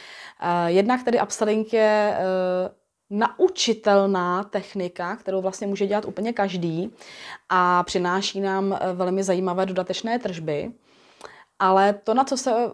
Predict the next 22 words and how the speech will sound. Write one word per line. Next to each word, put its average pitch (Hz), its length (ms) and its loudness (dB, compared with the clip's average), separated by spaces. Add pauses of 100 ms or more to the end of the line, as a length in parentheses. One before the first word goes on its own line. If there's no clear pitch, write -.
(200)
málo 262 440 6
kdy 208 160 0
myslí, 208 440 -2
už 202 200 -4
když 208 160 -4
vlastně 208 560 -4
budujeme 196 520 4
ten 196 160 -4
hotel, 170 560 -6 (520)
jestli 214 260 2
se 262 140 2
nám 247 440 2 (280)
ty 302 240 4
rozdělené 240 520 4
kategorie 240 480 0
pokojů 240 580 -2
vlastně 214 320 -2
budou 214 240 4
dobře 202 260 -2
i - 160 0
upsellovat. - 640 -2 (1700)
Eh, 180 480 0